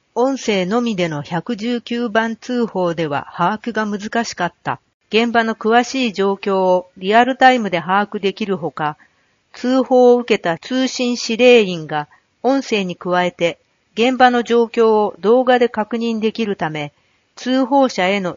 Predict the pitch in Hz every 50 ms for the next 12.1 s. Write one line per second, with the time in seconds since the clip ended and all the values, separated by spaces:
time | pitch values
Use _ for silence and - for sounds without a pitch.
0 | _ - 185 175 - - - - 247 240 - 247 233 233 226 202 208 233 247 240
1 | 240 - 247 247 247 240 254 254 240 233 - - 180 170 165 160 - - 170 -
2 | 202 202 202 196 190 190 185 180 180 - 202 196 202 202 202 196 196 190 190 180
3 | 175 165 165 151 147 151 - _ - - - - _ _ _ - - 254 254 247
4 | 247 214 185 170 165 165 - - - 202 202 202 196 196 185 - - 185 156 151
5 | - - _ _ _ _ _ _ _ _ _ _ _ _ _ _ _ _ _ _
6 | - 190 170 _ _ - 262 254 233 185 185 165 160 160 _ _ _ _ _ _
7 | - 180 190 214 247 247 240 269 254 247 262 262 269 262 247 - 202 185 180 170
8 | 165 156 147 147 - _ - - 240 247 254 - - 262 254 254 233 - 254 240
9 | - 226 - 180 170 160 160 156 160 175 170 170 - - 180 165 165 160 - -
10 | _ _ _ _ _ _ _ - - - 214 226 247 254 262 - 277 254 - 220
11 | 202 185 175 165 160 - - 240 233 214 - 190 170 170 170 165 160 160 147 147
12 | 151